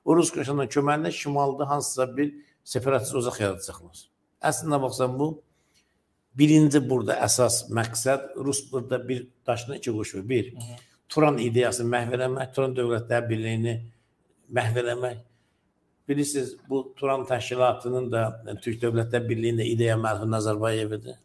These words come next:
Speaker 1: Ağsaqqallar Şurasının sədri də Nazarbayev idi. Təsəvvür ki, Nazarbayevin, Nazarbayevə qarşı aparılan bu siyasət bütünlükdə Nazarbayevin bütün o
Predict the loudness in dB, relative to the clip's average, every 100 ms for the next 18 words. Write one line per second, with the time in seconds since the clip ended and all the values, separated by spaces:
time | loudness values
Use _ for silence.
0 | -6 -2 -2 0 0 0 2 0 0 -4
1 | 0 0 0 -2 -4 -2 -4 -4 _ _
2 | _ _ _ _ _ 0 2 2 2 0
3 | 0 -2 -6 -12 -14 -4 0 0 2 2
4 | 4 4 4 4 4 2 -2 -6 -20 _
5 | _ -4 0 4 4 6 6 6 4 4
6 | 4 2 -2 2 2 6 6 6 4 2
7 | 2 4 4 2 -2 -4 -6 -4 -4 -2
8 | -2 -2 -12 _ _ 0 2 4 4 4
9 | 4 2 -2 -6 _ _ -4 -2 -2